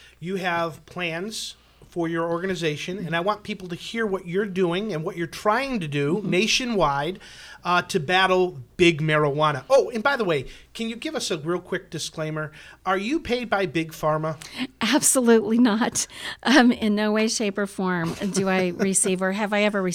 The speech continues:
Speaker 2: Big Pharma doesn't know I exist. Um, <laughs> and I'm, I'm sure they don't care. Um, <laughs> but, um, so what I have seen is that employers in states where legalization has come about are really under the gun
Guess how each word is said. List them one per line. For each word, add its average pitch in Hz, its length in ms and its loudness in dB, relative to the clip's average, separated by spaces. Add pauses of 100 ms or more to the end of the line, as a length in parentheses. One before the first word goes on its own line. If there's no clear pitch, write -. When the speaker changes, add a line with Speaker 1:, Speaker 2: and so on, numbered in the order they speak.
Speaker 2:
Big 285 160 0
Pharma 214 220 2
doesn't 190 240 0
know 175 240 -2
I 165 140 -4
exist. - 540 -6 (460)
Um, 196 340 2
<laughs> - 120 4
and 233 240 2
I'm, 202 240 0
I'm 208 180 2
sure 202 380 0
they 180 400 -2
don't 190 300 -6
care. - 260 -8 (460)
Um, 247 360 4 (480)
<laughs> - 460 -6
but, 240 420 4 (100)
um, 214 360 2
so 254 500 4 (540)
what 285 320 4
I 339 200 4 (120)
have 269 160 0
seen 202 440 2
is 214 320 0
that 220 360 -2
employers 262 920 2 (320)
in 226 320 6
states 240 560 4
where 214 280 2
legalization 208 800 2
has 190 240 -2
come 202 200 -2
about 180 480 0
are 196 200 0
really 226 600 2
under 208 280 0
the 208 80 -2
gun 180 460 -2